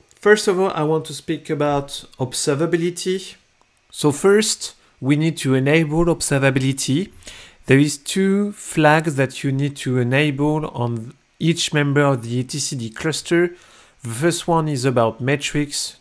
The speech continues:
to gather as many metrics as possible. And the second one is related to the logger and have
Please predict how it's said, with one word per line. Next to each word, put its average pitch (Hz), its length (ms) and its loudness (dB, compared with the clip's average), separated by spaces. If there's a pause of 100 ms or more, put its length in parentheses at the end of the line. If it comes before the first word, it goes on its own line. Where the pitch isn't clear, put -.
to 117 240 -6
gather 113 600 0 (400)
as 139 220 0
many 151 400 -2 (160)
metrics 143 500 -2
as 180 140 -2
possible. 156 600 -2 (480)
And 120 280 -2
the 120 80 2
second 170 420 -4
one 143 240 0
is 123 380 -6
related 127 540 -2
to 127 420 -6
the 101 200 -2
logger 131 680 2
and 113 420 -4 (600)
have 120 320 -4